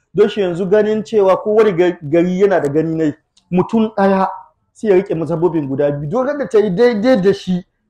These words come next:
sai ya kafa hujja da cewa kamata duk musulmin duniya. Radda ba ta daidai da shi ba sai ya ce, "A kowane ƙasa na gani ba so ɗaya ba." Sai mutum ya kafa hujja da daidai abin da zai sa ya ci gardama. To mu kuma dama mun sakan maka gardama, ɗan Kano ma ya kan maka,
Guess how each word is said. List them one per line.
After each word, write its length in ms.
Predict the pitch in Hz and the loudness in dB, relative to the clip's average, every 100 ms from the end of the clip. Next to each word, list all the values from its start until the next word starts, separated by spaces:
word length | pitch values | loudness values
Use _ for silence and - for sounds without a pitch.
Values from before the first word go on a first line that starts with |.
| _ | _
sai 140 | 233 | 0
ya 60 | 214 | 2
kafa 200 | 214 202 | 2 2
hujja 260 | 202 190 | 2 2
da 100 | 185 180 | 0 0
cewa 160 | 196 | -2
kamata 360 | 190 196 233 220 | 0 -2 0 -2
duk 120 | 196 370 | -2 -4
musulmin 420 | 330 285 294 294 | -4 -4 -4 -4
duniya. 420 | 294 294 294 233 - - _ _ | -2 0 2 2 0 -8 _ _
Radda 200 | 233 320 | 0 2
ba 60 | 262 220 | 2 0
ta 80 | 233 | 0
daidai 160 | 247 | 0
da 60 | 220 | 0
shi 100 | 196 | 0
ba 80 | 202 | 0
sai 120 | 247 | 0
ya 60 | |
ce, 120 | - 190 | -2 -2
"A 120 | 202 | -4
kowane 300 | 214 226 196 | -2 -2 -2
ƙasa 240 | 175 170 175 | -6 -6 0
na 120 | 208 | 2
gani 280 | 196 202 190 | 2 0 0
ba 100 | 175 | -2
so 160 | 165 | -4
ɗaya 220 | 131 120 113 | -12 -12 -12
ba." 120 | - _ _ _ _ _ | -18 _ _ _ _ _
Sai 140 | - 196 | -2 0
mutum 240 | 196 190 202 | 0 0 0
ya 80 | |
kafa 220 | 202 214 202 | 2 0 0
hujja 340 | 196 180 180 | 0 2 2
da 80 | 170 | 0
daidai 640 | 156 165 240 247 202 233 240 | -2 0 0 0 0 2 2
abin 220 | 190 196 190 | 2 0 2
da 100 | 175 | 2
zai 160 | 196 | 2
sa 160 | - 185 | 2 2
ya 120 | 165 | 0
ci 140 | - 175 | -2 -2
gardama. 440 | 175 175 175 143 - _ _ _ _ _ _ _ 311 311 302 294 _ _ _ _ _ _ _ | 2 2 2 -2 -10 _ _ _ _ _ _ _ _ _ -20 _ _ _ _ _ _ _ _
To 80 | 156 | -10
mu 120 | 175 | -8
kuma 180 | 185 196 | -4 0
dama 200 | 185 170 | 0 0
mun 140 | 170 | -4
sakan 280 | 175 180 190 | -8 -6 -4
maka 200 | 185 185 | -4 -4
gardama, 440 | 156 165 170 170 143 | -2 0 0 -2 -4
ɗan 180 | 175 180 | -4 -4
Kano 320 | 202 196 202 | -2 0 0
ma 140 | 208 196 - - | 2 0 0 -6
ya 100 | 165 | -8
kan 260 | 175 170 175 | -4 -4 0
maka, 360 | 185 190 151 | 0 0 -4